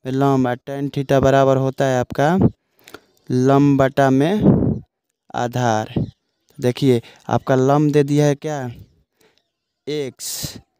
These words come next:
और आधार का दिया है वन, और इसमें दे दिया है आपका आधार क्या दिया है? एक्स, और लंब क्या दिया है?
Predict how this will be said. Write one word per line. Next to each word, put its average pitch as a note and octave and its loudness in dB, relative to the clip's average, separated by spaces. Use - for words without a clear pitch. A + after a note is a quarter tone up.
और D3+ -2
आधार C#3 2
का D3+ 2
दिया B2+ 0
है B2 0
वन, B2 2
और B2 -8
इसमें C3+ -2
दे C#3+ 2
दिया C#3+ -2
है D3 0
आपका D#3 0
आधार C#3 0
क्या D3 0
दिया C#3 0
है? B2 -2
एक्स, C3+ 2
और A#2 2
लंब C#3 2
क्या D#3 2
दिया C#3 -2
है? A#2 -10